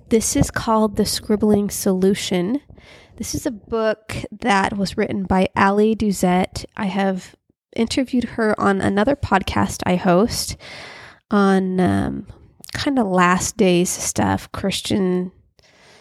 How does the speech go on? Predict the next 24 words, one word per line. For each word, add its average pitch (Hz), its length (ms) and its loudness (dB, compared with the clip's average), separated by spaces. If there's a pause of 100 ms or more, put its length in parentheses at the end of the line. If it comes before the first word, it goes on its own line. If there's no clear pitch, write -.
(320)
um, 185 680 -2
Christian - 460 -6
faith-based 185 840 0
podcast. - 840 -2
It's - 200 -4
called 180 340 -4
Sound 175 420 0
the 175 60 4
War 170 240 2
Cry. 226 560 -2
You 247 80 -2
can 277 140 0
go 240 100 4
look 196 200 0
that 180 180 0
up 196 180 0
and 202 120 -2
go 180 100 0
check - 260 -4
it 185 80 0
out 175 140 0
if - 120 -6
you 190 80 -2
want. 180 280 0